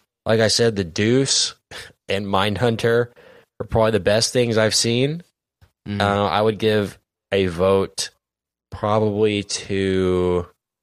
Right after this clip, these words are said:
Speaker 1: Star Trek Discovery.
Speaker 2: Yeah.
Speaker 1: Uh, Kevin probably saves the world. Um, maybe a slight vote for The Gifted, and a slight, "I wanna see where this goes" for The Ghosted.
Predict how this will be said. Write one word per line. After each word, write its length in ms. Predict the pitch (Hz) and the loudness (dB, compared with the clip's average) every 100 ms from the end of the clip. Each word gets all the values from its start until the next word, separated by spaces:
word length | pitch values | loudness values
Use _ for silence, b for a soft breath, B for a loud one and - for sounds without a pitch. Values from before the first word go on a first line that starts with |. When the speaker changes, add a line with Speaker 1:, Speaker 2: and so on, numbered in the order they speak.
| - | -14
Speaker 1:
Star 300 | - 104 107 | -2 0 0
Trek 380 | - 110 104 - | 0 0 0 -2
Discovery. 1080 | 90 - - 117 113 120 117 117 117 113 110 _ _ _ _ _ - | -2 -2 0 0 2 2 4 4 2 2 -4 _ _ _ _ _ -14
Speaker 2:
Yeah. 160 | 104 98 | -4 -2
Speaker 1:
Uh, 300 | 92 90 87 85 | 2 2 2 0
Kevin 500 | - 110 104 104 101 | -2 0 2 0 0
probably 440 | 107 101 101 104 | 0 2 2 2
saves 340 | 95 98 95 82 | 2 0 0 -2
the 80 | 85 | -2
world. 720 | 87 92 95 95 95 92 - _ _ _ _ _ _ _ - | 2 4 4 4 2 0 -10 _ _ _ _ _ _ _ -6
Um, 440 | 92 90 87 87 | -2 0 -2 -2
maybe 340 | 85 98 98 95 | -2 0 0 0
a 60 | |
slight 420 | 82 - 98 98 90 | -2 -2 0 0 0
vote 280 | 98 98 | 0 0
for 160 | - 95 | -4 -6
The 80 | 82 | -6
Gifted, 760 | 78 95 - 101 92 92 87 82 _ _ _ _ - | -4 -4 -4 0 2 2 0 -8 _ _ _ _ -6
and 200 | 90 90 | 0 0
a 80 | 85 | 0
slight, 720 | - - 101 98 95 95 - _ _ _ _ _ _ _ - | 0 -2 0 2 2 0 -4 _ _ _ _ _ _ _ -4
"I 80 | 101 | 0
wanna 240 | 101 95 90 | 2 2 0
see 240 | - 92 | 0 2
where 120 | 90 | 4
this 220 | 87 85 - | 4 0 2
goes" 340 | 90 90 82 | 4 4 2
for 220 | - 87 | 0 0
The 100 | 82 | 0
Ghosted. 640 | 76 90 95 - 110 113 | 0 0 0 2 0 0